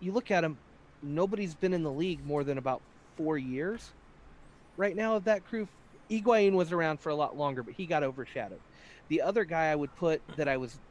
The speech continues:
I kinda waffled on it for a minute and then just said, "No, it's gotta be Valeri," because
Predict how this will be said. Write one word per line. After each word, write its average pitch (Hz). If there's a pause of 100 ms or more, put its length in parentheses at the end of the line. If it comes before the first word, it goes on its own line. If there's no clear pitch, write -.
(180)
I 139
kinda 175
waffled 151
on 160
it 151
for 135
a 123
minute 139 (120)
and 139
then 135
just 131
said, 131
"No, 135
it's 120
gotta 151
be 139
Valeri," 127
because 120